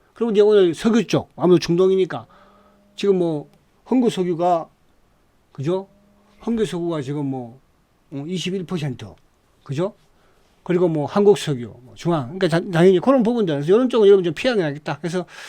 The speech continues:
이제는 어느 정도 좀 이제, 에, 현금이 스탠바이 된 분들은, 아, 오늘 그냥 넘기시고요. 그죠? 매수는 다음 주에 가면 또 기회가 옵니다.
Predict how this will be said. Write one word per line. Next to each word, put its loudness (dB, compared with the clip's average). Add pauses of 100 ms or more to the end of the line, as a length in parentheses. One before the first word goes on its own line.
(300)
이제는 -2
어느 6
정도 2
좀 2
이제, 4
에, -10
현금이 0
스탠바이 6
된 6
분들은, 4
아, -10
오늘 2
그냥 0
넘기시고요. -2 (460)
그죠? -14 (400)
매수는 2
다음 8
주에 2
가면 4
또 -2
기회가 6
옵니다. -2